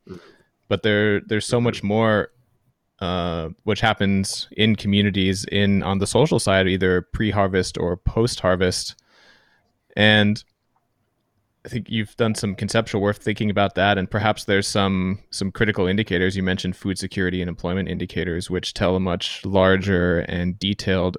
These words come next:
Speaker 2: and richer story beyond catch statistics in terms of thinking about how we define success or how we define what is sustainable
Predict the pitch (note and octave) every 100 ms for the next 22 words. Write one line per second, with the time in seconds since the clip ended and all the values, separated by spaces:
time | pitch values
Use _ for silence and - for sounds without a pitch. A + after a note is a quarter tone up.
0 | - - F#2 F#2+ A#2 - - G2 G#2 F#2
1 | F2 F2+ F#2 F2+ F#2+ G2+ - - G2 F#2+
2 | - - F2+ - F2+ F#2+ F2 F#2 _ -
3 | - - - - - A2+ A2 G#2+ G#2 G#2
4 | G#2+ G#2+ G#2 G#2 G#2+ - G#2+ G#2 G#2 -
5 | B2+ A2+ - - _ _ G2+ F#2+ F#2 G2+
6 | G2 F#2 F#2+ - F#2+ F#2+ F#2+ F#2 F2+ F2+
7 | - G#2+ - G2+ G2 F2+ F2+ F#2+